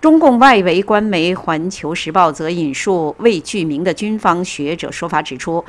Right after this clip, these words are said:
这项消息若属实，首先表明美方愿意沟通的姿态，不愿看到中美僵局进一步失控。若艾斯珀能成行，与中方谈的主要问题将是危机管控。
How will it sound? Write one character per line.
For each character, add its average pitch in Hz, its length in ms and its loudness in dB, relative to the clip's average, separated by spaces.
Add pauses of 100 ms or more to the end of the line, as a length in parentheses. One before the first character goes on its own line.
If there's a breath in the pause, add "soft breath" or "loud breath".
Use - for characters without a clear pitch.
(140 loud breath)
这 269 220 -2
项 175 300 -2
消 202 260 -2
息 214 140 -8
若 160 160 -4
属 147 200 -8
实， 160 460 -2
首 160 260 -4
先 247 220 -2
表 165 140 2
明 156 340 -2
美 160 180 -4
方 202 300 -4
愿 262 240 0
意 151 120 -10
沟 175 200 -2
通 180 180 -6
的 165 80 -6
姿 202 200 -6
态， 226 200 4 (360 loud breath)
不 240 160 4
愿 294 180 6
看 233 260 2
到 190 220 6
中 185 160 -4
美 160 160 -2
僵 160 300 -4
局 143 180 -8
进 147 160 -8
一 143 60 -4
步 156 120 -8
失 - 160 -4
控。 - 220 4 (600 loud breath)
若 302 140 6
艾 277 280 8
斯 269 100 -4
珀 269 200 4
能 208 180 0
成 202 240 -2
行， 196 420 0 (120)
与 202 240 0
中 262 200 0
方 240 280 0
谈 160 180 -8
的 180 80 -2
主 139 180 -12
要 165 140 0
问 220 160 0
题 147 240 -8
将 175 240 -4
是 170 280 -4
危 190 140 0
机 220 140 -6
管 - 200 -6
控。 262 200 2